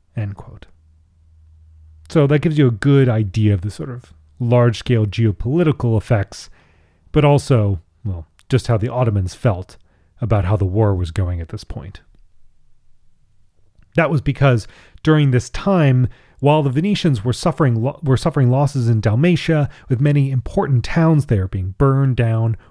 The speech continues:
or raided. And so, in spite of this huge victory at Lepanto, you could say the war was just not going well. Now,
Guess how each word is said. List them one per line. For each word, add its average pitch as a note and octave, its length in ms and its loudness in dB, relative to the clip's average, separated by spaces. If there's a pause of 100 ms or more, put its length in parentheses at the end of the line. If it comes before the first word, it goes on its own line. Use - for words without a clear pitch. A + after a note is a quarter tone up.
or G#2+ 100 -2
raided. G2 580 -4 (340)
And C3 140 0
so, C#3+ 340 0 (300)
in D#3+ 80 -2
spite F#3 240 0
of D3 80 -2
this - 260 -2
huge E3+ 240 2
victory B2 440 0
at G#2+ 100 -2
Lepanto, D3 680 0 (760)
you F3+ 160 0
could D3+ 140 -2
say E3 140 0
the C#3+ 100 2
war E3+ 260 2
was B2 140 2
just - 200 -4
not A#2 280 -4
going F2 320 -6
well. E2+ 420 -10 (1800)
Now, B2+ 200 2